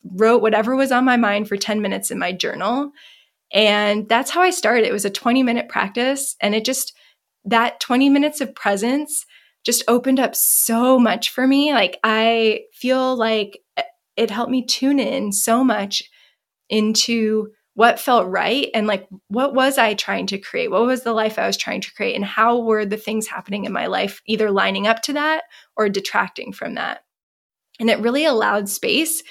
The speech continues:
for my inner light to shine through. And the more that you tap into that inner light,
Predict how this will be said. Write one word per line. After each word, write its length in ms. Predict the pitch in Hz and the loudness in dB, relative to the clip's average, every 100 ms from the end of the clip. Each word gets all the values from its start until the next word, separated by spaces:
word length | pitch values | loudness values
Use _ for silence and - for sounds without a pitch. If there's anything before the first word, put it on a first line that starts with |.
| - - | -20 -8
for 140 | - | -2
my 140 | 226 226 - | 0 0 0
inner 240 | 214 240 | 0 2
light 380 | 220 226 240 - | 2 0 0 -2
to 120 | 226 | -2
shine 380 | 214 220 208 202 | 0 0 -2 -6
through. 680 | - - - 190 214 262 294 - - _ - | -8 -12 -6 -2 0 0 -4 -16 -20 _ -4
And 380 | 208 202 214 - | 0 0 -2 -4
the 140 | 220 226 | 0 2
more 260 | 240 269 | 4 2
that 80 | 285 | 0
you 140 | 247 | -2
tap 320 | 240 - 220 240 | -4 -6 -4 -2
into 240 | 294 285 | -2 0
that 220 | 202 - | -2 -2
inner 200 | 208 208 | -4 -2
light, 340 | 190 202 196 | -2 0 -2